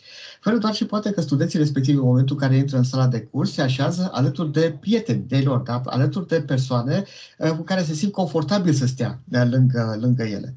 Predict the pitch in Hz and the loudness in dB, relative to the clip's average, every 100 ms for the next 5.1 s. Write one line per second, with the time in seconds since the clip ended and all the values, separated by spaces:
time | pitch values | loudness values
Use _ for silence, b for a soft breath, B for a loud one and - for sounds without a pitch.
0 | B B B 165 147 202 220 202 175 165 | B B B -2 0 0 0 2 2 0
1 | 165 156 151 147 - 131 151 156 147 135 | 0 2 2 0 -4 -4 -2 0 0 0
2 | 156 208 214 196 156 147 131 107 127 127 | -2 -2 -4 -4 -4 0 0 0 0 -2
3 | 156 151 160 160 156 165 214 190 151 156 | -2 -4 -2 -2 -2 -2 0 0 -2 0
4 | 147 135 131 135 135 131 127 123 120 220 | 0 0 2 2 0 0 -2 0 -2 -2